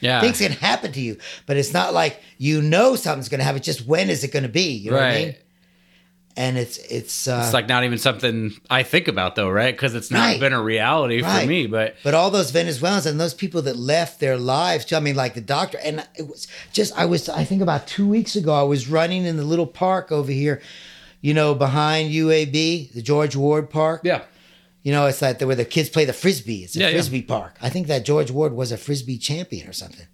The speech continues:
Speaker 1: I didn't know that,
Speaker 2: Barron was
Speaker 1: but
Speaker 2: telling me about that story
Speaker 1: He
Speaker 2: of
Speaker 1: would
Speaker 2: that.
Speaker 1: know. He would
Speaker 2: He
Speaker 1: know,
Speaker 2: knows
Speaker 1: yeah.
Speaker 2: all that, you know, all the,
Speaker 1: <laughs>
Speaker 2: the trivia.
Speaker 1: Yeah, yeah.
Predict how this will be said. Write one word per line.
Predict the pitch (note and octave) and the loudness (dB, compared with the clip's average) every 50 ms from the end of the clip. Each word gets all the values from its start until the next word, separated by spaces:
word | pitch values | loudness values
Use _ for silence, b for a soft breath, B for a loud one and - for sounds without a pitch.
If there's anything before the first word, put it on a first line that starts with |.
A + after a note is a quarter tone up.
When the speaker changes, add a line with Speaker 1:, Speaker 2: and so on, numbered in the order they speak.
| _ - | _ -4
Speaker 1:
I | G#2+ A2 | -2 0
didn't | G#2 G2 F#2 | 0 0 0
know | F2 F2 E2+ | -2 -2 0
that, | F#2+ | 2
Speaker 2:
Barron | D3 E3 F#3+ G#3 G3+ F#3 D#3 B2+ | 4 4 4 4 2 2 0 0
was | A#2 A2 F#2+ | -2 -4 -4
Speaker 1:
but | - | -2
Speaker 2:
telling | C3+ C3+ B2+ B2 A#2 | -2 -2 -2 -2 -2
me | A2+ A2 | -4 -4
about | G2 G#2 G2+ G2 - | -4 -6 -8 -8 -10
that | - G#2+ G2 F#2 | -10 -10 -8 -8
story | - - D3 D#3+ F3+ - | -6 -2 -2 0 0 2
Speaker 1:
He | A#2+ G#2+ | 2 2
Speaker 2:
of | G#2+ | 2
Speaker 1:
would | G#2 G2 | 2 2
Speaker 2:
that. | G2+ | 2
Speaker 1:
know. | A2 G#2+ G#2 G2+ | 2 2 2 2
He | A2 D3+ C#3+ | 4 4 4
would | C#3 B2+ | 4 4
Speaker 2:
He | C3 F3 | 4 4
Speaker 1:
know, | F3+ | 4
Speaker 2:
knows | F3 E3 D3+ - C#3+ | 4 4 4 4 4
Speaker 1:
yeah. | C#3 C#3 | 4 2
Speaker 2:
all | C#3 | 2
that, | C#3+ D3 C#3+ C4+ - - - | 4 4 4 4 2 2 2
you | - D3 | 0 2
know, | C#3 | 2
all | C3 C3 C3 C3 C3+ | 0 2 2 0 0
the, | B2+ C3 B2 G#2+ - - - | 0 0 -2 -4 -6 -10 -20
Speaker 1:
<laughs> | - - - | -20 -16 -12
Speaker 2:
the | A#2+ | -6
trivia. | A2+ - F#3+ G3 D#3+ D3 A#2 F#2 - - G#2+ - - | 0 2 2 2 2 0 -2 -4 -8 -14 -10 -4 0
Speaker 1:
Yeah, | A#2+ A#2 A2+ G#2+ G#2 G2+ | 0 2 2 2 2 2
yeah. | G#2 G#2 G2+ G2 G2 | 0 0 0 -2 -4